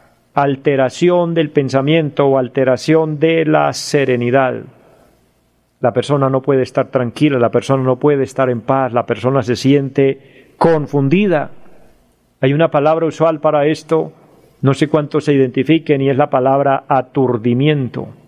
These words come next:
Es lo que en muchas ocasiones pasa con una persona cuando está abatida, cuando está turbada. Es así que el hombre muchas veces pierde su rumbo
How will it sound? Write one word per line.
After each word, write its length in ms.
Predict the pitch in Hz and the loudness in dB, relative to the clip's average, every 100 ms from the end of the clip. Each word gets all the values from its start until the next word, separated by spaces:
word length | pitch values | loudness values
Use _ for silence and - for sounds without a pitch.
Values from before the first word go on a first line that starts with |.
| _ _ _ _ _ _ - | _ _ _ _ _ _ -2
Es 100 | 127 | 2
lo 160 | 151 | 2
que 140 | - 139 | 2 0
en 100 | 135 | 0
muchas 380 | 214 233 214 | -2 0 0
ocasiones 560 | 175 151 131 156 156 147 | 0 0 0 0 0 -2
pasa 420 | - 139 135 131 | -2 -2 -2 -4
con 140 | 123 127 | -2 0
una 180 | 147 | 0
persona 540 | 143 123 131 127 113 113 - _ _ _ _ _ _ _ _ _ _ _ - | -2 -4 -2 -2 -2 -6 -14 _ _ _ _ _ _ _ _ _ _ _ -2
cuando 300 | 139 123 127 | 0 2 -2
está 320 | - 135 131 | 2 0 2
abatida, 720 | - 123 120 - 135 127 123 | 0 0 0 0 2 2 0
cuando 260 | 127 120 117 | 0 -2 -2
está 260 | - 127 | 0 -2
turbada. 680 | - 123 117 117 113 113 - _ _ _ _ _ _ _ _ _ _ _ _ _ _ _ _ _ _ - | 0 -2 0 -2 -2 -6 -12 _ _ _ _ _ _ _ _ _ _ _ _ _ _ _ _ _ _ -4
Es 140 | 131 | 0
así 220 | 143 143 139 | 0 -2 -2
que 120 | 143 | 0
el 60 | |
hombre 220 | 135 131 123 | 0 0 -2
muchas 320 | 131 - 127 | -2 -2 -2
veces 300 | 127 131 - | 0 -2 -2
pierde 400 | 147 151 151 151 | 0 2 0 0
su 120 | 170 | 0
rumbo 460 | 160 180 143 131 | 2 0 -2 -8